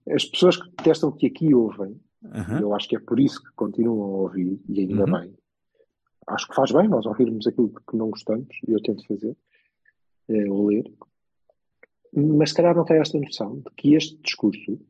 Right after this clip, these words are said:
Speaker 1: não é nosso.
Speaker 2: Não.
Speaker 1: Não é um exclusivo nosso.
Speaker 2: Uhum.
Speaker 1: Eh, os benfiquistas, por exemplo, dizem exatamente a mesma coisa, exatamente dos mesmos órgãos de comunicação que nós,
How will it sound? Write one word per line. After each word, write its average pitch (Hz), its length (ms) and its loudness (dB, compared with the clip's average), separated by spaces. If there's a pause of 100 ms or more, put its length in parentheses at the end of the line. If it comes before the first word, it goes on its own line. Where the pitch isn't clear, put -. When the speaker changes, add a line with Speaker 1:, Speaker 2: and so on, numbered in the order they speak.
(320)
Speaker 1:
não 117 260 2
é 135 80 4
nosso. 135 260 -4 (840)
Speaker 2:
Não. 127 120 0
Speaker 1:
Não 151 120 0
é 185 40 0
um 185 40 -2
exclusivo 127 440 -4
nosso. 120 220 -6 (640)
Speaker 2:
Uhum. 101 280 -8 (280)
Speaker 1:
Eh, 104 360 -6
os 107 180 -6
benfiquistas, - 600 -2
por - 160 -8
exemplo, 151 340 -2
dizem 143 240 0 (140)
exatamente 131 800 0
a 139 40 0
mesma 135 240 -4
coisa, 135 280 -2 (360)
exatamente 208 640 2
dos 151 200 4
mesmos 202 400 6
órgãos - 400 -2
de - 120 -6
comunicação - 480 0
que - 160 -6
nós, 131 220 2